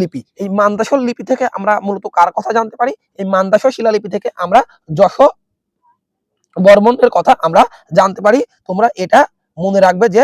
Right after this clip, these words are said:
আমরা এটা যশ বর্মন, মান্দাসল শিলালিপি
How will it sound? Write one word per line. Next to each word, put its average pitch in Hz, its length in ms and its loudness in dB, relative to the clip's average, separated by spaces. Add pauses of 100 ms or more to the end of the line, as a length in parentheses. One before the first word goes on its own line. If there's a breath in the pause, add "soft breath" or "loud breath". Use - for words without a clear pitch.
(280)
আমরা 180 260 2 (2000)
এটা 185 160 2 (140)
যশ - 160 2 (140)
বর্মন, 208 280 6 (1900)
মান্দাসল 220 460 0
শিলালিপি 220 340 4